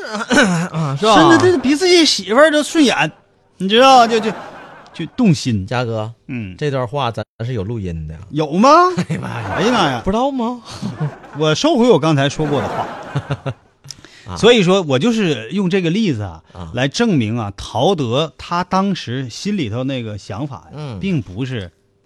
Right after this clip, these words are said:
Speaker 1: 就是，是正常的。
Speaker 2: 对，是真实的，
Speaker 1: 是。
Speaker 2: 是可能的。
Speaker 1: 对，对，对。
Speaker 2: 啊，不像人家有的朋友，哎，
Speaker 1: 嗯。
Speaker 2: 他是个男的，以前我怎么可能对他，不是那样的。
Speaker 1: 嗯。
Speaker 2: 啊，不是，绝对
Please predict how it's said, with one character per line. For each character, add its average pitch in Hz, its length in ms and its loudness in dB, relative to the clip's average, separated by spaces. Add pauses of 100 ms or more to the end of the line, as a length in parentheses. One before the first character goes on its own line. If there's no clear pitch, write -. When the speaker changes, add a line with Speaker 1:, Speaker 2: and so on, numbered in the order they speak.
(400)
Speaker 1:
就 180 120 -8
是， 156 160 -10
是 - 180 -10
正 233 280 -4
常 87 300 -10
的。 - 100 -20
Speaker 2:
对， 117 300 -4
是 - 180 -6
真 170 280 4
实 90 220 -10
的， - 40 -20 (100)
Speaker 1:
是。 160 580 0
Speaker 2:
是 247 140 -4
可 156 240 0
能 120 260 0
的。 214 200 -4
Speaker 1:
对， 156 140 0
对， 107 120 -4
对。 95 180 -8 (100)
Speaker 2:
啊， 160 180 0
不 135 140 -2
像 208 180 4
人 147 140 2
家 160 80 -2
有 139 200 -4
的 131 80 -14
朋 113 160 -12
友， 110 80 -14
哎， 123 140 -16
Speaker 1:
嗯。 240 320 -10
Speaker 2:
他 - 140 -16
是 277 100 -14
个 277 80 -10
男 131 200 -10
的， 339 220 -10
以 170 180 -4
前 123 220 -8
我 139 80 -8
怎 - 160 -10
么 220 100 -8
可 196 140 -10
能 101 160 -10
对 226 100 -4
他， 160 140 -2 (300)
不 87 200 -14
是 - 180 -12
那 92 120 -14
样 76 120 -20 (160)
的。 120 80 -18
Speaker 1:
嗯。 107 320 -12 (120)
Speaker 2:
啊， 90 220 -16 (420)
不 - 220 -14
是， - 300 -6 (800)
绝 123 240 -2
对 175 120 -2